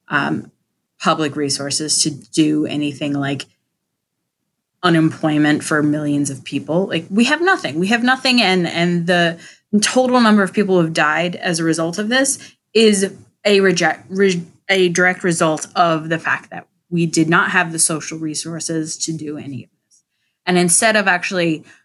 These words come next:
doing the sensible thing of shoring up the foundations of the very little that we do have, like supporting universal health care and Medicare and Medicaid, um, supporting unemployment like that, g-, providing more inf-,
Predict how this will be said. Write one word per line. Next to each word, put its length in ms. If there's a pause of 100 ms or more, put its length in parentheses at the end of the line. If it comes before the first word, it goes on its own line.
(180)
doing 500
the 320
sensible 540
thing 320
of 500 (840)
shoring 600
up 160
the 80
foundations 600
of 180
the 120
very 400
little 300
that 160
we 80
do 140
have, 500 (100)
like 120
supporting 680 (160)
universal 440
health 260
care 160
and 120
Medicare 540
and 220
Medicaid, 540 (340)
um, 420 (480)
supporting 600
unemployment 840 (140)
like 200
that, 300 (360)
g-, 140
providing 540
more 160
inf-, 320